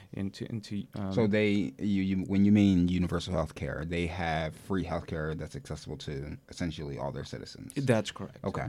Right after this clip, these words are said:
Speaker 1: That is correct. And, um, when I, when I came in there, um, you know, it was, it was a little, um, shocking the first time. Uh, your next couple of times, you, you kinda get used to it. But, um, it, it wasn't nice to see that there was, you know, children just,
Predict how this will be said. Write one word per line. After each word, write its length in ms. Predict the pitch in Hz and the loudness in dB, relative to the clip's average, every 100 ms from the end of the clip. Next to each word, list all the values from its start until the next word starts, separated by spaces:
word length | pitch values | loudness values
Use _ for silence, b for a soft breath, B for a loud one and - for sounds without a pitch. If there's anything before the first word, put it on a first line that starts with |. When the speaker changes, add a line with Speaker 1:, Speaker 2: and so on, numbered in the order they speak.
| 131 | -4
Speaker 1:
That 180 | 104 98 | -4 -4
is 120 | 90 | -8
correct. 240 | - - - - B B 98 - | -12 -18 -18 -20 B B -18 -10
And, 320 | - 113 110 110 | 0 2 4 4
um, 500 | 107 104 98 98 - _ | 4 4 2 2 -2 _
when 300 | 131 123 123 | 0 6 6
I, 420 | 117 110 107 101 - - | 8 6 4 2 -2 -4
when 180 | 120 | 0
I 120 | 110 104 | 2 0
came 300 | - 110 113 | 0 2 4
in 160 | 117 | 4
there, 340 | 107 98 73 107 123 | 4 2 0 -4 -6
um, 580 | 110 101 98 95 92 - - - | 0 2 2 2 0 -4 -12 -6
you 120 | 120 | 0
know, 120 | 110 | 4
it 80 | 117 | 6
was, 240 | 131 127 - - B B - | 6 4 0 -8 B B 6
it 60 | |
was 140 | 196 190 | 6 8
a 80 | |
little, 340 | 185 190 190 170 | 6 6 6 8
um, 320 | 135 127 113 | 8 6 4
shocking 360 | - 131 135 139 | 4 2 4 0
the 60 | |
first 360 | - 117 113 - | 0 -2 -4 -4
time. 440 | 110 107 143 143 - 123 | -2 0 -2 -6 -10 -8
Uh, 60 | |
your 160 | 113 110 | -4 2
next 240 | 117 110 | 2 0
couple 240 | - 110 107 | -2 -2 -4
of 80 | |
times, 240 | - 101 95 | -4 -4 -2
you, 220 | 98 78 127 131 | -4 -6 -8 -10
you 120 | 113 | -12
kinda 260 | - 107 98 | -6 -4 -4
get 160 | 101 | -4
used 360 | 110 139 143 - | -2 0 -2 -4
to 120 | 104 | -4
it. 180 | 101 98 | -2 -2
But, 180 | 104 104 | -2 -2
um, 300 | 107 104 101 B B B | -2 -4 -6 B B B
it, 220 | 147 151 131 | 4 4 6
it 100 | 156 | 4
wasn't 320 | 170 175 156 | 4 4 4
nice 220 | 139 139 | 4 2
to 80 | 131 | -2
see 320 | - 135 127 | 0 2 2
that 260 | 110 110 104 | 4 4 4
there 100 | 113 | 2
was, 220 | 110 104 | 2 0
you 60 | 120 | 0
know, 140 | 110 | 0
children 520 | 104 120 110 117 104 | 2 2 2 2 2
just, 280 | 104 104 - | 0 -2 -6